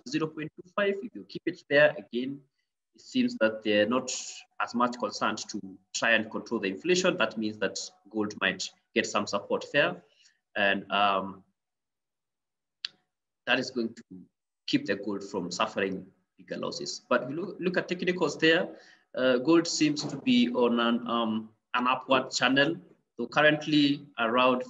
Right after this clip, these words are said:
the lower, uh, that, that uptrend, that trend line there, still trading above the moving averages, above the fifty moving average.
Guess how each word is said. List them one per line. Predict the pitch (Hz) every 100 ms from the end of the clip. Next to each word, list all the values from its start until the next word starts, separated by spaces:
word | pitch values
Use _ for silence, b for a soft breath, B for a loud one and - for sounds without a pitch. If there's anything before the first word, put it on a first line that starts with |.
| -
the | 113 110 104 104 - _ _ _ 107
lower, | 127 123 117 113 - - - _ _ -
uh, | 98 98 101
that, | 120 -
that | 117 123 - -
uptrend, | 120 - - 131
that | 117 -
trend | 113 107
line | 98 98
there, | 110 120 156 _ b b _ _
still | - - 143
trading | - 131 123 117
above | 104 113
the | 113
moving | 110 107 101
averages, | 113 139 143 147
above | - 113 107
the |
fifty | 95 135 -
moving | 110 107 95 95
average. | 101 104 107 - -